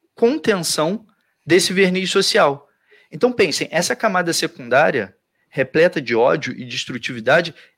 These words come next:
ela tá sob pressão dessas duas camadas. E ele tá o tempo inteiro precisando se manifestar pra poder diminuir uma quantidade de pressão desse organismo.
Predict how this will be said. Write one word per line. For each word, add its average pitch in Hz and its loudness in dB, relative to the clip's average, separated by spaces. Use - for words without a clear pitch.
ela 180 2
tá 180 -4
sob 185 0
pressão 196 -2
dessas 160 -4
duas 135 -4
camadas. 104 -6
E 175 2
ele 196 4
tá 196 2
o 190 6
tempo 190 0
inteiro 170 -2
precisando 151 -2
se - -6
manifestar 180 -2
pra - -14
poder 202 -2
diminuir 190 -2
uma 160 -2
quantidade 156 0
de - -6
pressão 185 0
desse 147 2
organismo. 139 -2